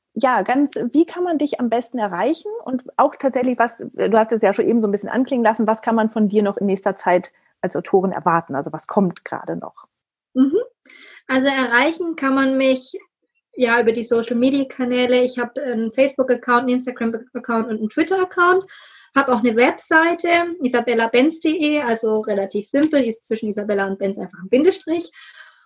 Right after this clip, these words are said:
Speaker 2: Und da gibt's auch noch verschiedene Kontaktmöglichkeiten, eben über Kontaktformulare. Und da steht dann auch die Mailadresse, unter der ich zu erreichen bin.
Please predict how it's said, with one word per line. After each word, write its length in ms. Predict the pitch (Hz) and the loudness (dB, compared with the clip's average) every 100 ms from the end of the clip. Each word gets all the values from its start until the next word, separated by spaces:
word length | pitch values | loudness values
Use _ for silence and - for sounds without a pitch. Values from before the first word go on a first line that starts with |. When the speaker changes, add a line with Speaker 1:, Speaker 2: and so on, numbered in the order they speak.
| _ - | _ 0
Speaker 2:
Und 480 | 226 233 - - | 2 2 -4 -4
da 320 | 180 196 226 220 | 2 4 4 0
gibt's 260 | 226 - | -4 -8
auch 120 | 226 | -4
noch 160 | 226 226 | -2 -2
verschiedene 520 | 247 254 226 226 220 | -4 -4 -4 -4 -4
Kontaktmöglichkeiten, 1080 | 220 240 254 240 247 233 233 226 220 208 202 | -4 -4 -2 -4 -4 -6 -4 -6 -4 -4 -4
eben 300 | 190 175 175 | -8 -8 -14
über 160 | 180 175 | -14 -14
Kontaktformulare. 1160 | 190 190 202 - 202 220 277 311 320 285 262 | -12 -10 -10 -8 -2 0 2 4 4 4 2
Und 100 | 214 | 0
da 100 | 196 | -6
steht 180 | - 196 | -8 -6
dann 160 | 190 170 | -6 -6
auch 280 | 185 185 - 185 | -10 -10 -12 -10
die 220 | 180 180 | -8 0
Mailadresse, 840 | 247 339 285 277 240 240 247 226 | 2 2 2 0 -2 -2 -2 -2
unter 160 | 220 220 | -2 -2
der 220 | 214 214 | -2 -4
ich 80 | 214 | -4
zu 120 | 240 | -6
erreichen 600 | 214 202 202 208 208 208 | -6 -4 -2 -2 -2 -4
bin. 340 | 202 208 220 | -2 0 -2